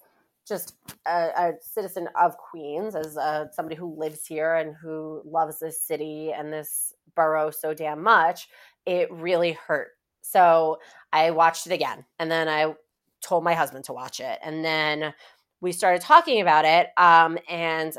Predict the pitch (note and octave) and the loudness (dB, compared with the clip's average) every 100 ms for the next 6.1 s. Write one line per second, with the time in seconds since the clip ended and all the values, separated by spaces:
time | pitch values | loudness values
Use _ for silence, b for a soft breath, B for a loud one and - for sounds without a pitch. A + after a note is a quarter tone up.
0 | F3+ F3 E3 D#3+ E3 F3+ D3+ D#3+ D#3+ D#3+ | -12 -10 -4 -4 -4 -4 -8 -8 -10 -6
1 | D#3 D3 D#3+ D#3 E3 D3+ C#3 - E3 E3+ | -6 -6 -8 -8 -8 -8 -10 -8 -4 -2
2 | B3 A3 F#3+ D#3+ D3+ D3+ E3 D#3+ D3+ D3 | -4 -8 -12 -6 -6 -6 -8 -10 -10 -12
3 | E3+ - F#3+ F#3+ F3+ D#3 D#3+ G#3 - D#3+ | -18 -4 -4 -4 -6 -6 -6 -6 -6 -10
4 | - - D#3+ D#3+ D#3 D#3+ F3+ D#3+ - E3+ | -10 -16 -12 -10 -10 -10 -10 -10 -6 -2
5 | D#3 D#3 D3+ D#3+ D#3 - D3 - D4+ D#3+ | 0 -2 -6 -8 -8 -6 -6 -2 -2 -2
6 | - | -6